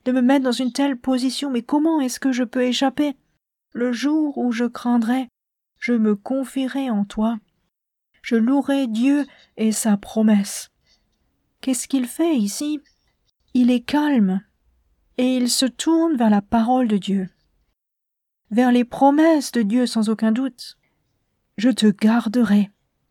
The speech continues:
Je louerai Dieu, ses promesses, ses doctrines, que le croyant ne sera jamais perdu, que personne ne me saisira loin de la main de Christ. Je louerai Dieu.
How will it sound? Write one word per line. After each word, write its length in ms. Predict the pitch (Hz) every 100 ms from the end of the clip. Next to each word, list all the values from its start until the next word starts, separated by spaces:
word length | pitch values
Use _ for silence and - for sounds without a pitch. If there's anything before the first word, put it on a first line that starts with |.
| _ _ _
Je 120 | 202
louerai 460 | 240 240 285 277 269
Dieu, 440 | 214 220 302 302 -
ses 240 | - - 240
promesses, 580 | - - 269 277 277 - -
ses 220 | - 254
doctrines, 640 | 247 254 - - 294 220 - _ _ _ _ _
que 100 | -
le 140 | 226 226
croyant 320 | - 240 247
ne 100 | 233
sera 300 | 214 233 233
jamais 480 | 220 277 302 302 - _ _
perdu, 500 | 262 262 247 294 247 _ _
que 120 | - 262
personne 600 | - 285 - 302 294 262 - -
ne 80 | 240
me 120 | 240
saisira 540 | - 285 262 277 285
loin 300 | 254 226 294
de 80 | 262
la 160 | 233 240
main 340 | 269 285 277
de 180 | 226 233
Christ. 500 | - - 294 269 - _ _ _ _ _ _ _
Je 160 | 208
louerai 480 | 208 240 262 247 247
Dieu. 440 | 214 208 277 285